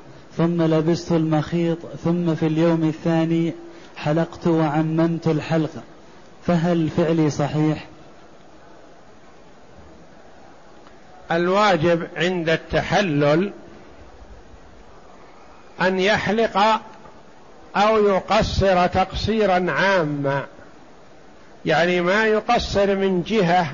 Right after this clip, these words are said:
Speaker 2: أو جهتين، وإنما يعمم التقصير. قال العلماء رحمهم الله: كما في المسح، ما يلزم أن يمسح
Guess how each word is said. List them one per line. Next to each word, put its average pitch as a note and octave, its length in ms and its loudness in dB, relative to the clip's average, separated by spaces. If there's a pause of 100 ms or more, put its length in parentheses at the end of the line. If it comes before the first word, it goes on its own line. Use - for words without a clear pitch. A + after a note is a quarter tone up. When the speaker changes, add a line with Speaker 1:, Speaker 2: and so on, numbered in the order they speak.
(140)
Speaker 2:
أو E3+ 200 0
جهتين، F3 800 0 (600)
وإنما F#3+ 680 0
يعمم G3 880 2 (300)
التقصير. F#3 840 0 (680)
قال F3+ 240 2
العلماء F3+ 680 2
رحمهم E3 540 0
الله: F3+ 480 2 (440)
كما G3+ 340 0
في F3 120 -2
المسح، G3 520 0 (1080)
ما A3 240 2
يلزم G3+ 600 2
أن F#3+ 300 0
يمسح G3+ 600 2